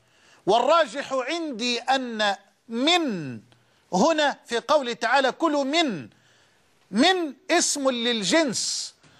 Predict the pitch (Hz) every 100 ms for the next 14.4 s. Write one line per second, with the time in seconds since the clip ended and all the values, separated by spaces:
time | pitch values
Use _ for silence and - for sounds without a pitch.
0 | _ - 185 220 320 254 262 247 - -
1 | _ _ - 220 311 339 302 - - 240
2 | - 302 269 226 247 190 320 233 151 -
3 | _ _ _ - 208 320 - 262 240 -
4 | 233 190 214 302 214 - - _ _ _
5 | - 214 220 - 381 339 285 269 262 185
6 | 339 349 - 302 269 - _ _ _ -
7 | 208 294 311 262 233 - 247 320 320 269
8 | 233 185 _ _ _ _ _ 180 202 214
9 | 190 180 _ _ _ _ _ _ _ _
10 | _ 202 262 254 294 269 202 302 269 254
11 | 240 226 247 277 - 233 185 156 _ _
12 | _ - 202 247 240 233 262 262 190 123
13 | - _ _ _ 196 214 233 220 - -
14 | 269 226 190 131